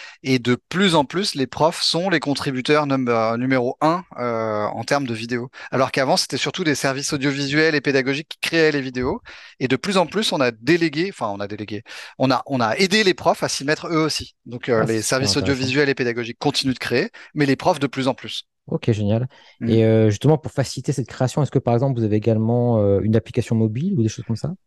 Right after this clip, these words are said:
Speaker 1: Alors, mobile, on veut pas y aller parce que
Speaker 2: Ouais.
Speaker 1: tu dépends trop, euh, des systèmes d'exploitation, euh, Apple, Android, dès qu'ils vont changer un truc, euh, ça casse tout, et cetera. Donc, on est vraiment web.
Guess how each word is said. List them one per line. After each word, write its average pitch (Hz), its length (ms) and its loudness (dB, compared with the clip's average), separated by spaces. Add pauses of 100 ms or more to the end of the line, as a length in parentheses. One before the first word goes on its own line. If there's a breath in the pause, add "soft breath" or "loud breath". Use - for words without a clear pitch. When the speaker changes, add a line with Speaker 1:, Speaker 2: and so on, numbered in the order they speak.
(260)
Speaker 1:
Alors, 135 320 4
mobile, 175 520 0
on 143 140 -2
veut 123 200 -4
pas 190 220 0
y 196 120 0
aller 147 240 0
parce 135 260 -4
que 127 560 0
Speaker 2:
Ouais. 120 80 0
Speaker 1:
tu 139 140 -4
dépends 131 340 0
trop, 180 500 4
euh, 143 260 4
des 127 100 -4
systèmes 143 320 -2
d'exploitation, 143 600 -2
euh, 135 760 0
Apple, 139 580 2
Android, 120 540 0 (180)
dès 131 140 -2
qu'ils 135 160 -4
vont 127 100 0
changer 127 340 2
un 135 120 2
truc, 143 420 -2
euh, 117 140 2
ça 120 120 -2
casse - 220 -2
tout, 139 360 -4
et - 40 -8
cetera. 123 340 2
Donc, 139 160 -4
on 127 60 -4
est 117 60 -2
vraiment 135 280 2
web. 127 320 2